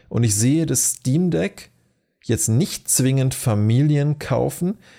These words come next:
die sich denken, „Mensch, mein Kind möchte gerne eine porta-, portable Konsole, dem schenke ich jetzt mal ein, ähm, Steam Deck.“ So, nein, man wird sich wahrscheinlich denken, „Dem schenke ich eine Switch.“ Klar, die Switch hat jetzt den Vorteil, sich länger am Markt etabliert zu haben, aber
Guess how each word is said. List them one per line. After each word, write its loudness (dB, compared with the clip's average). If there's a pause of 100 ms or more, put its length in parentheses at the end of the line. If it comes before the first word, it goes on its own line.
(160)
die 2
sich 0
denken, 0
„Mensch, 0
mein -2
Kind 2
möchte 0
gerne 0
eine -2
porta-, -2
portable 0
Konsole, 0 (260)
dem 2
schenke -2
ich -8
jetzt -4
mal 0
ein, -2
ähm, -2
Steam -2
Deck.“ -6
So, 0
nein, 0
man -4
wird -4
sich -8
wahrscheinlich -4
denken, -2
„Dem -2
schenke -4
ich -6
eine -2
Switch.“ -2
Klar, -4 (240)
die -6
Switch -4
hat -4
jetzt -4
den -6
Vorteil, -4
sich -4
länger 0
am 0
Markt 0
etabliert -2
zu -4
haben, -2 (640)
aber 0